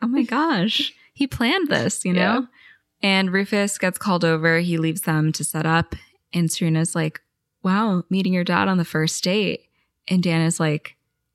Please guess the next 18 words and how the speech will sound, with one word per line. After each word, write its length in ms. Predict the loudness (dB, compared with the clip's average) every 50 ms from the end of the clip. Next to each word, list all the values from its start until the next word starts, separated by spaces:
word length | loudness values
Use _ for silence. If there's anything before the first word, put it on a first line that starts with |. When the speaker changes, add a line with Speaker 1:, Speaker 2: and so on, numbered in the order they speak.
| _ _ _ -2
Speaker 1:
"Oh, 140 | 0 0 0
so 180 | 0 0 0 2
this 220 | 2 0 0 -2
is, 120 | -2 -2
like, 280 | 0 -2 -2 -4 -6 -12 _ _ _ -4
a 120 | -2 -2
date. 420 | 0 2 2 2 2 0 -2 -4 -4 -2
Maybe 300 | 0 0 2 2 2 2 2
I 60 | 0
should 180 | 0 -2 -2 -2
have 100 | -2 0
worn 180 | 2 2 2 2
my 140 | 2 0
loafers." 680 | 0 0 0 0 -2 -4 -2 -2 -2 -2 -2 -4 -8 -6 -4
Speaker 2:
<laughs> 400 | -4 -4 -4 -6 -16 -20 -16 -12
Speaker 1:
So 280 | -8 -4 -2 0 0 2
they're, 540 | 2 4 4 4 4 4 4 4 2 0 2
like, 420 | 2 2 2 0 -2 -6 -18 -20